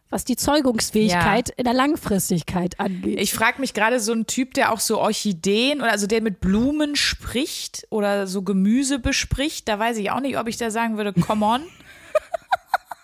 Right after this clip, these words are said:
Speaker 2: Gute
Speaker 1: Wobei,
Speaker 2: Idee.
Speaker 1: das tatsächlich wissenschaftlich, das magst du ja, ist ein wissenschaftlicher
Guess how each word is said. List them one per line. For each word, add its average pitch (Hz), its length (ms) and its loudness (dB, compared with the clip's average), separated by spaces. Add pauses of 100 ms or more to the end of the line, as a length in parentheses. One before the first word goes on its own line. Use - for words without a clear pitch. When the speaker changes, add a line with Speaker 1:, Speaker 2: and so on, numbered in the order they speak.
(960)
Speaker 2:
Gute - 160 -2
Speaker 1:
Wobei, 240 300 6
Speaker 2:
Idee. 294 260 2 (240)
Speaker 1:
das 262 220 2
tatsächlich 262 580 0
wissenschaftlich, 277 720 2
das 247 260 -2
magst 214 400 0
du 294 40 2
ja, 294 80 2
ist 233 100 0
ein 226 80 0
wissenschaftlicher 240 840 -2